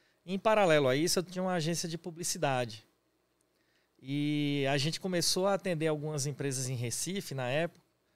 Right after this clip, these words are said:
E aí depois eu comecei a atender algumas empresas em São Paulo com a, a agência de publicidade. Eu comecei a vir muito pra São Paulo.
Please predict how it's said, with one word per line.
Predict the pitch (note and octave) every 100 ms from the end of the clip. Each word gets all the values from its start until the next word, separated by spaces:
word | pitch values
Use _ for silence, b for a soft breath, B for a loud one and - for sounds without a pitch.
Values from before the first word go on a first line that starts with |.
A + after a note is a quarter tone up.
| _ _ _ _ -
E | C3+
aí | D3+ D3 D#3+
depois | D3+ E3 - D#3 D#3+
eu | E3
comecei | E3 D3+ -
a | E3
atender | E3 D3+
algumas | D#3 D#3+ C#3
empresas | C3 D#3 C#3
em |
São | D3+ D#3+ C3+
Paulo | C3 C3+ D#3 C#3+
com | C#3+ C3+
a, | C3 B2 A2+
a | - A#2+
agência | A#2 B2 B2+
de |
publicidade. | - C3+ C#3 C#3 C3+ D3
Eu | C#3+
comecei | D3 C#3+ E3
a |
vir | D3
muito | D#3 D3 E3+ -
pra | D#3+
São | - C#3
Paulo. | - B2+ C3+ D3 E3+